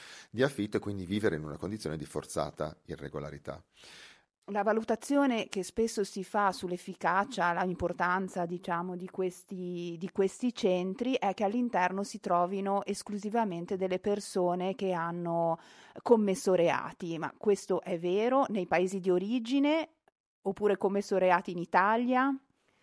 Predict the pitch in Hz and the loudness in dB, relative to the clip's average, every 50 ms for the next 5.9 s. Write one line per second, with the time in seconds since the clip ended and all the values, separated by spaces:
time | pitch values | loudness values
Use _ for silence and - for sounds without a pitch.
0 | _ _ _ _ _ - 190 - 156 131 123 113 104 - 120 117 117 - 123 113 | _ _ _ _ _ -6 -4 -2 -2 0 2 2 2 4 2 2 2 2 0 2
1 | - 117 104 101 - - 107 104 - 110 - 110 95 - 110 104 95 - - 104 | 2 0 0 2 0 0 0 0 -2 -4 -6 -4 0 0 0 0 0 -4 -6 -6
2 | 104 98 101 101 98 95 95 92 - - - - _ - 85 82 98 110 120 123 | -4 -2 -2 -2 -4 -4 -6 -10 -16 -20 -20 -20 _ -20 -20 -10 2 4 4 4
3 | - 123 117 - - 147 147 - 139 - - 107 113 123 123 123 120 113 98 - | 4 2 0 4 4 4 4 4 0 2 4 4 4 6 6 6 6 6 4 0
4 | - 98 98 - - 98 - - 110 104 98 110 113 113 101 98 - - - - | -4 -6 -4 -2 -2 -2 0 0 0 2 4 2 2 2 2 0 -2 -4 -2 0
5 | 107 101 95 90 85 87 82 - - 113 110 113 104 95 85 80 - | 2 4 4 4 2 0 -2 -2 0 0 2 2 2 0 -2 -4 -10